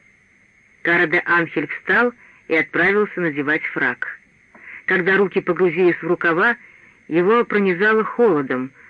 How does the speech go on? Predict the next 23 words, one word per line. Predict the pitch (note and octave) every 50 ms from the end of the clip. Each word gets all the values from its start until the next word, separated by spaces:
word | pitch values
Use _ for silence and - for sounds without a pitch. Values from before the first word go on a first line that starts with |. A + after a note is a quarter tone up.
| - - - -
словно | - F3+ F#3+ F3+ F#3+ F#3
он | - G3 F#3 E3+
завёртывался | D#3 F3+ F3 F3 G#3 A3+ - - G3 G3 F#3+ F#3 - F#3+
в | F3 E3
банановый | F3 E3+ F3 F#3 F#3+ F#3+ F3+ F3 F3 E3+
лист. | F3 F#3 E3 - - - - - _ _ _ _ _ _ _ _ _ _ _ _ _ _ _ _ _ _ _
Камила | - G3 G3+ A3 A#3+ A#3 A3+
хотела | - A3 G#3 G#3 - A#3 A3+ A3+
сложить | G#3+ - G3+ G#3 G3+ F#3 A3 G3+ - -
салфетку, | G3+ G3 F#3+ - - B3+ C#4 - - - E3 D3 - - - - - - - - -
но | - F3 G3
салфетка | - - A3 A3 G#3+ - B3+ B3+ - - A3+
заставила | G3 A3+ G#3+ - - - B3 B3+ B3 A#3+ A#3
её | A3+ A3+ A3+ A3 A3+ G#3+
сложить | - G#3+ G#3+ G#3+ G3+ A3 A#3 A3 -
руки, | A3+ A3 G3+ E3 - - C3+ C#3 C3 - _ _ _ _ _ _ _ _ _ _ _ -
и | F#3+
она | G3+ G#3 G#3+ A#3 B3 B3+ A#3 - -
пленницей | - A#3+ A#3+ B3+ A#3+ G#3 F3 E3 D#3 - - D#3+ D#3
стояла | - - - E3+ E3+ F3+ F#3+ F#3 F#3
между | F#3 F#3 F#3 F3+ F3+ E3 F3+ F3
столом | - - - F#3+ F#3 G3 G3+ G3 F#3+
и | - -